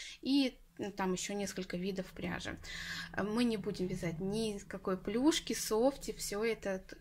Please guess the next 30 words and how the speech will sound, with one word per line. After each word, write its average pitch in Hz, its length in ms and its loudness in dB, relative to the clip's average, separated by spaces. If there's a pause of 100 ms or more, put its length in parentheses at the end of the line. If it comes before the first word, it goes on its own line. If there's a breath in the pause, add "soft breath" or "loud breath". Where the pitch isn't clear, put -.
сюда 202 440 2
не 196 280 -2
относится. - 880 -4 (400 loud breath)
У 220 40 -4
нас 220 220 2
будет 202 480 -2 (460)
также 196 300 4
номинации, 226 960 2 (400 loud breath)
а, 190 180 2
то 196 120 -2
есть 190 120 -4
самое 185 260 4
большое 190 300 0
количество 190 560 -2
игрушек 190 560 0
или 180 140 0
сто 185 260 -2
одна 175 440 0
игрушка. 175 580 2
И 220 180 0
ещё 254 380 4
у - 20 -2
нас 214 320 -4
очень 190 420 4
большой 180 320 0
список - 480 -6
номинаций, 185 600 0
классных, 190 500 2
здоровских. 202 720 2 (760 loud breath)
Эм, 190 600 2